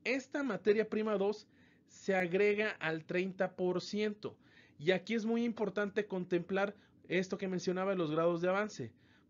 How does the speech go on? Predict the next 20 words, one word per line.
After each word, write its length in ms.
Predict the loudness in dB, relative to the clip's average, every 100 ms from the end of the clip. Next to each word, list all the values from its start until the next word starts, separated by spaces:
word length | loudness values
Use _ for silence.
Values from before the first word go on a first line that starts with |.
| -2
Porque 360 | 0 2 2
dependiendo 560 | 0 2 2 2 0 0
de 80 | -2
estos 260 | -2 -2
grados 260 | 2 2 2
de 60 | 0
avance, 440 | 0 2 2 0 -4 -20 -2
entenderemos 1160 | -2 0 0 2 4 6 8 8 6 2 -2 -12 _ _
si 420 | -18 -8 -6 -6 -4
esas 400 | 4 4 4 0
unidades 680 | 0 0 2 2 4 4 2
equivalentes 720 | -4 -2 0 0 -2 -2 -4
lo 240 | 0 -2 0
trae 440 | 0 0 0 -2 -8 -20 -12
o, 440 | 0 4 4 4 2
o 120 | 2
no 160 | 2 4
lo 200 | 4 4
trae, 400 | 2 0 0 -4 -14 _ _ -20 _
¿sí? 340 | -4 -4 -4